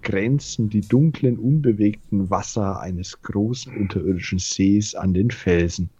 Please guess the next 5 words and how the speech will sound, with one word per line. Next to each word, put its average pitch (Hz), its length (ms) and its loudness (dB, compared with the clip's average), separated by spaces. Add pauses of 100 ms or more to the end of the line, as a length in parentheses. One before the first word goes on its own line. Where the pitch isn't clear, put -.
(580)
Hier 135 640 6
also 101 640 0
endet 92 420 -2
jeglicher 92 680 -2
Weg. - 380 -8